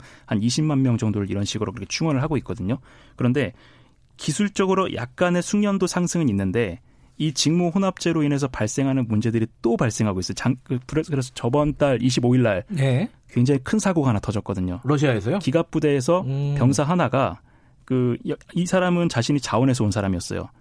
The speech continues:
Speaker 1: 자원에서 온 사람이었는데 내무 부조리가 발생한 거예요.
Speaker 2: 음흠.
Speaker 1: 이게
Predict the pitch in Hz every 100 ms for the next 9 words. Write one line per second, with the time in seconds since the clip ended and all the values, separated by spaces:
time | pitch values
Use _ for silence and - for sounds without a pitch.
0 | _ - 135 135 123 135 123 113 110 110
1 | 147 - - - - - 127 147 120 123
2 | 156 131 95 - 92 90 87 85 - 123
3 | 123 170 135